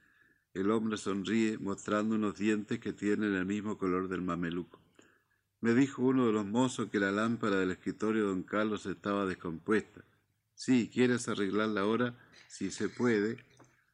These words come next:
"Voy a ver". "El electricista pregunta si puede entrar a arreglar la lámpara del escritorio", dice el secretario al jefe. El administrador, que lee un contrato, levanta la cabeza. "¿El electricista?". "Sí, que pase".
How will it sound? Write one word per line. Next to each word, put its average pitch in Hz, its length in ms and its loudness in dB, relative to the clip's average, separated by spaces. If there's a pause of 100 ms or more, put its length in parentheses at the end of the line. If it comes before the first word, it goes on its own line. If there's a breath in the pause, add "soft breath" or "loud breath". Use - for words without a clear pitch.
(100)
"Voy 127 240 2
a 120 80 4
ver". 87 200 2 (840 loud breath)
"El 117 160 4
electricista 120 720 2
pregunta 117 500 2
si 117 160 -4
puede 123 240 2
entrar 117 340 2
a 120 40 2
arreglar 107 380 0
la 107 120 2
lámpara 110 380 2
del 95 120 0
escritorio", 95 680 0 (280)
dice 107 360 -4
el 95 100 -2
secretario 104 760 -2
al 87 120 -6
jefe. - 400 -2 (720 soft breath)
El 92 160 -4
administrador, 101 680 0
que 104 140 0
lee 101 200 2
un 107 100 -2
contrato, 110 720 -2
levanta 98 460 -2
la 90 100 0
cabeza. 82 460 -2 (320)
"¿El 98 100 -2
electricista?". 107 880 -2 (480 soft breath)
"Sí, 120 300 0
que - 140 -2
pase". - 380 -2